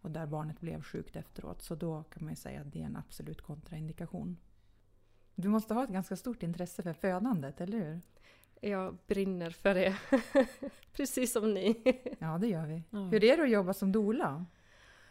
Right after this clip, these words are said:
Speaker 2: Det är helt fantastiskt.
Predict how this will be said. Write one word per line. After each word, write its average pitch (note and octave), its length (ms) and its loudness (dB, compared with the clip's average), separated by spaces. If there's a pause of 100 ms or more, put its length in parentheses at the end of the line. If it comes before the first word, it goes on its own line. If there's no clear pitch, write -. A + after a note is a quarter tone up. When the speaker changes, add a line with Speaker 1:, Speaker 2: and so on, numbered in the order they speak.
(840)
Speaker 2:
Det A#3+ 440 4
är E3+ 400 -6 (440)
helt - 500 -6
fantastiskt. - 840 -16